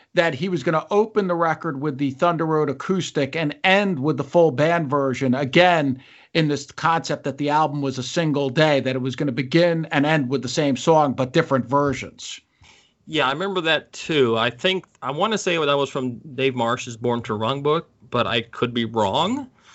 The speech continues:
Speaker 2: But that certainly has been a part of our, you know, what we've known for many years now.
Speaker 1: If you could
Speaker 2: Yeah.
Speaker 1: sum it up, what, what, what is the album? I already called it the, uh, in my opinion, the greatest rock album of all time. It's certainly the most important album in my life.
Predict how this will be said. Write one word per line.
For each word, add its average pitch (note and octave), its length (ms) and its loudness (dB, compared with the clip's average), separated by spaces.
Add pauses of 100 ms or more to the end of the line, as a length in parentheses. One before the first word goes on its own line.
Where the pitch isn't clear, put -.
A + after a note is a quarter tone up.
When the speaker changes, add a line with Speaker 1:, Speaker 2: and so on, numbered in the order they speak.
(200)
Speaker 2:
But C3 100 -2
that B2+ 160 2
certainly C#3+ 340 4
has A#2+ 200 0
been A#2 360 0
a A#2 60 -2
part A#2 320 2
of G#2+ 180 -4
our, G#2 440 0 (200)
you A#2 120 -14
know, G#2+ 80 -10
what B2 200 0
we've C#3 220 0
known A#2 380 0
for G#2 120 -14
many G#2+ 220 -4
years F#2+ 320 -6
now. F2+ 220 -18 (500)
Speaker 1:
If - 240 0
you F3 100 0
could E3+ 140 2
Speaker 2:
Yeah. G#3 80 4
Speaker 1:
sum G3 240 6
it F3 80 2
up, E3 280 2
what, F3+ 360 0
what, F3 320 -4
what F3 240 2
is F3+ 140 -2
the E3 260 -4
album? D3 500 0
I E3 200 4
already E3+ 200 0
called D3 380 -2
it C3+ 240 -10
the, B2+ 380 -4 (480)
uh, C#3+ 180 -2
in C#3+ 100 -2
my C#3+ 180 4
opinion, C#3 280 -2
the B2 80 -2
greatest D3 300 -4
rock C3+ 240 -2
album A#2+ 520 -2 (120)
of A#2+ 120 -4
all C3 140 2
time. A#2+ 320 0
It's A#2 160 -6
certainly C#3 320 2
the B2+ 80 0
most B2+ 240 -2
important C3 440 0
album B2 420 0
in A#2 80 -2
my A#2+ 240 2
life. A2+ 580 -6